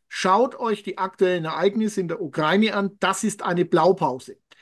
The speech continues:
Und solange das gewollt ist, dass das in einem gewissen Bereich stattfindet, so wie wir es jetzt die letzten zwei Jahre gesehen haben, findet das da statt.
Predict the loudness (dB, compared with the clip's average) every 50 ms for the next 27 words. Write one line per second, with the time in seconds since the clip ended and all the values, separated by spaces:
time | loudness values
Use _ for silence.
0 | -20 -20 -20 -20 -20 -20 -20 _ _ _ _ -6 0 4 6 6 6 6 4 4
1 | 2 0 2 2 0 -2 -2 -2 -4 -2 2 4 4 4 2 0 -2 -6 -6 -4
2 | -6 -6 -6 -2 -4 -4 -4 -4 -8 -6 -6 -6 -4 -2 -2 0 4 4 2 2
3 | 2 -2 -4 -4 0 2 2 2 2 2 2 2 0 0 -2 -10 -10 -4 -4 -4
4 | -4 -4 -6 -4 -4 -2 -2 -2 -4 -2 -4 -4 -2 -2 -2 0 0 0 0 -2
5 | -4 -4 -6 -6 -6 -2 -2 -4 -4 -4 -8 -8 -8 -8 -10 -14 -14 -12 -10 -12
6 | -10 -8 -8 -10 -10 -10 -10 0 0 0 2 4 2 2 2 0 -2 -8 -10 -2
7 | 2 2 2 4 4 2 2 2 -4 -4 -4 -6 -6 -4 -4 -4 -2 -2 0 -2
8 | -2 -2 -8 -20